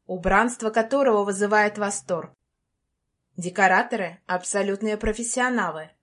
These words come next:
Их умение обустраивать праздничное пространство стоит отдать должное, потому что зрелище невероятное.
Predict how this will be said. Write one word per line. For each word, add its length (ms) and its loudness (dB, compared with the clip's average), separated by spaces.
Их 240 0
умение 420 4
обустраивать 760 0
праздничное 600 -2
пространство 760 -2
стоит 420 -2
отдать 360 0
должное, 580 -2
потому 380 -4
что 260 -2
зрелище 680 -2
невероятное. 1080 -2